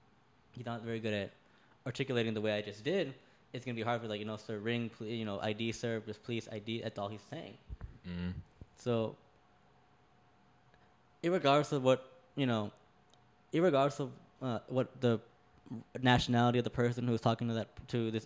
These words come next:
Speaker 1: gentleman is, if it could be white, black, another Hispanic,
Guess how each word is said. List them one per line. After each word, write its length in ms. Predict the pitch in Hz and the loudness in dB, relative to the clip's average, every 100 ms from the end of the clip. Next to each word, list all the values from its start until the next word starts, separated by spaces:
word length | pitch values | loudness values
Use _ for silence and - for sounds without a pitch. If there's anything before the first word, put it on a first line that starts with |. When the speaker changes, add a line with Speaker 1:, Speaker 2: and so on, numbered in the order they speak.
| 113 | -4
Speaker 1:
gentleman 360 | 120 120 117 113 | 0 2 2 2
is, 200 | 127 131 | 0 -2
if 60 | 117 | -8
it 80 | 110 | -8
could 80 | |
be 60 | 104 | -10
white, 420 | 104 113 117 113 | 2 6 6 4
black, 260 | 120 113 113 - - - - - - | 0 -2 -2 -6 -20 -20 -20 -20 -6
another 240 | - 131 123 | 4 8 8
Hispanic, 560 | 117 - 120 123 123 | 8 4 4 4 -2